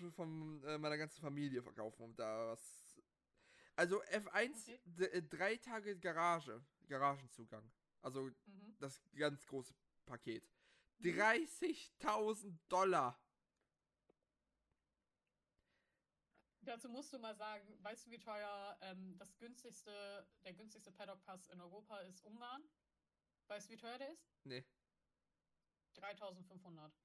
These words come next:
Speaker 2: was ja auch immer noch sehr viel Geld ist.
Speaker 1: Das ist, äh, d-, äh, p-, p-,
Speaker 2: Ey,
Speaker 1: ich, ich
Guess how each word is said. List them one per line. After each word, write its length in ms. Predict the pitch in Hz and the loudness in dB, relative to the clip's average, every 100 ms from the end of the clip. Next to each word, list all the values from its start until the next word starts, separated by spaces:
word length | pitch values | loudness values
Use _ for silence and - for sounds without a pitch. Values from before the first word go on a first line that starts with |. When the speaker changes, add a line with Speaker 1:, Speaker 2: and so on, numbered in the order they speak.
| - - - | -20 -16 -12
Speaker 2:
was 140 | 190 | -10
ja 80 | 220 | -8
auch 120 | 214 | -8
immer 120 | 202 | -8
noch 100 | 185 | -10
sehr 120 | 202 | -10
viel 100 | 190 | -10
Geld 200 | 185 208 - | -8 -8 -10
ist. 180 | - - - _ _ _ _ _ | -20 -20 -20 _ _ _ _ _
Speaker 1:
Das 140 | 147 | -18
ist, 280 | 117 - - | -16 -14 -16
äh, 80 | 120 - 131 143 - - - | -18 -16 -16 -16 -20 -20 -20
d-, 100 | 139 - - 127 190 190 | -20 -20 -20 -20 -10 -8
äh, 80 | |
p-, 460 | 156 - 147 - 196 | -8 -10 -16 -8 -8
p-, 240 | 180 170 170 - - - - - | -8 -12 -14 -18 -16 -12 -6 -4
Speaker 2:
Ey, 240 | 285 277 - - - - | -2 -4 -6 -8 -12 -14
Speaker 1:
ich, 120 | - - | -14 -10
ich 120 | 175 | -10